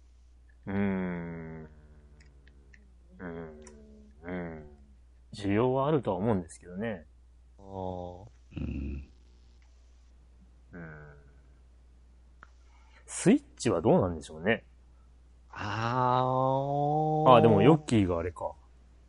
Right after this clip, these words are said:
Speaker 3: ん？
Speaker 1: その、い-、家の中とはいえ、携帯ゲーム機として使っているのか。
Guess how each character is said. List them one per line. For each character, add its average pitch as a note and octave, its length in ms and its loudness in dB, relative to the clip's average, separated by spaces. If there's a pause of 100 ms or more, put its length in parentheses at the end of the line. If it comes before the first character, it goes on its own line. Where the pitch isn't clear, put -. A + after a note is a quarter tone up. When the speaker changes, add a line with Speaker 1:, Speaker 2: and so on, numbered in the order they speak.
Speaker 3:
ん？ A#2 280 4 (640)
Speaker 1:
そ - 160 -6
の、 E2+ 320 -2 (800)
い-、 A#2 200 -2
家 B2+ 220 8
の A#2+ 140 8
中 A#2 260 4
と F#2+ 120 -2
は F2 120 0
い F2 60 -8
え、 E2+ 200 -14 (600)
携 B2 240 6
帯 A#2+ 160 10
ゲ A2+ 200 8
ー A2+ 40 6
ム A#2 140 6
機 - 120 -6
と F#2 120 -6
し - 100 -12
て E2 140 -8
使 - 180 -4
っ F2+ 80 -4
て - 140 -4
い F2+ 40 0
る F2 60 -4
の D#2+ 60 -10
か。 - 180 -18